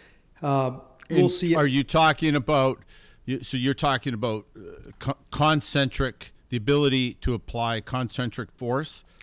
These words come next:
Speaker 2: specifically?
Speaker 1: Correct. So y-,
Speaker 2: Okay.
Speaker 1: concentric strength. So when someone talks about, uh, a strength maximum or, you know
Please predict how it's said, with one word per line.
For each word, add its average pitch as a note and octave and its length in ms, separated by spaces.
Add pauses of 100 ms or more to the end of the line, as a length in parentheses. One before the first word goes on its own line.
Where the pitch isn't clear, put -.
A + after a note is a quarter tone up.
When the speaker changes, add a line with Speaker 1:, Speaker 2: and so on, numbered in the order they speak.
Speaker 2:
specifically? - 280
Speaker 1:
Correct. D3 340
So C#3+ 460 (100)
y-, A3+ 40 (140)
Speaker 2:
Okay. F2 100
Speaker 1:
concentric E3+ 760
strength. - 760
So E3 200
when D#3 160
someone E3 360
talks D3+ 300
about, C3+ 440 (460)
uh, C#3+ 280 (120)
a D#3 80
strength D3+ 520
maximum B2+ 680
or, A#2 380 (520)
you C3+ 100
know A2+ 220